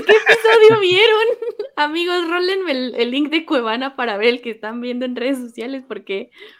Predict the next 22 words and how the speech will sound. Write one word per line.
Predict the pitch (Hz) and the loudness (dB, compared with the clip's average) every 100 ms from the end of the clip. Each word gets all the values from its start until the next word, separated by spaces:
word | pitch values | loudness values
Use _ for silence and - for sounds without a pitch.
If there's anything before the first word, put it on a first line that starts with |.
| _ _ _ _ _ | _ _ _ _ _
Porque | 302 277 269 | -2 0 -2
no, | 285 403 | 0 0
la | 359 | 0
verdad | 320 302 311 | -2 -4 -4
es | 427 - | -4 -2
que | 339 | -2
no | 302 | -2
tengo | 330 320 | -2 -2
esa | 320 330 | 0 -2
impresión | 311 262 233 247 | -2 -2 -2 -4
de | 285 | -4
que | 285 247 | -6 -6
sea | 233 | -6
como | 262 262 | -6 -6
el | 233 | -4
mejor | 208 214 | -6 -6
capítulo. | 214 233 294 370 277 | -8 -8 -4 0 2
Digo, | 254 269 269 | 2 2 2
sí | 294 | 0
pensé | 311 349 339 311 | -2 -2 -2 -4
como, | 285 269 247 | -2 -2 2
"Guau, | 320 359 | 4 2